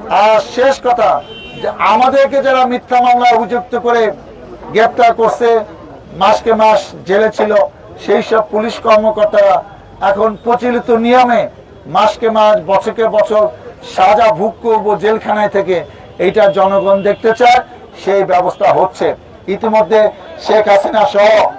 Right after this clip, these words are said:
পুলিশ প্রশাসন এবং মন্ত্রী এমপিদের নামে মামলা শুরু হয়েছে। আপনি লুঙ্গি পইরা আর দাড়ি কাইটা পলায় যাবেন।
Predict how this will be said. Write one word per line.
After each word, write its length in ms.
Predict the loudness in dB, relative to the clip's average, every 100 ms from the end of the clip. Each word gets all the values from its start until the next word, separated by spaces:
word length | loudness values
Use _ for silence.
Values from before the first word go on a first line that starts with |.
| -14 -20 -20 -18 -16 -18 -14 -6
পুলিশ 300 | -2 0 0
প্রশাসন 600 | 0 2 2 4 2 2 -4 -18 -16 -4
এবং 400 | 0 2 0 -2
মন্ত্রী 380 | -2 -2 0 -2
এমপিদের 340 | -2 -2 -2
নামে 260 | 0 0 2
মামলা 360 | 0 2 2
শুরু 260 | 2 2 2
হয়েছে। 480 | 2 2 0 -2 -2 -10 -20 -16 -4
আপনি 340 | -2 0 -2
লুঙ্গি 360 | 0 0 0 -2
পইরা 480 | 0 2 4 2 -2 -12 -18 -4
আর 180 | 0 0
দাড়ি 360 | 0 0 0
কাইটা 320 | 0 -2 0
পলায় 340 | 0 2 2 0
যাবেন। 380 | 0 0 -2